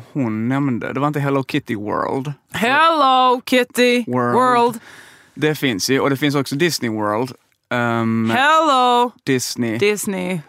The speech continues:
Speaker 1: World.
Speaker 2: World.
Speaker 1: Ehm, men det var något tredje hon sa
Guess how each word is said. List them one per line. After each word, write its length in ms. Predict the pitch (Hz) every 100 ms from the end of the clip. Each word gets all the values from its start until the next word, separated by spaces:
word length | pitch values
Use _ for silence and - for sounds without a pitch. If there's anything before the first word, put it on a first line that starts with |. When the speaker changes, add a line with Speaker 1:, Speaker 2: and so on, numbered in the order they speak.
| -
Speaker 1:
World. 720 | 120 123 110 90 65 78 123 -
Speaker 2:
World. 400 | - 78 76 127
Speaker 1:
Ehm, 360 | 131 131 127 131
men 80 | 143
det 60 |
var 220 | 156 180
något 280 | 170 156 -
tredje 720 | - 110 156 160 180 131 104
hon 420 | 120 147 113 110 110
sa 680 | - - 127 104 98 -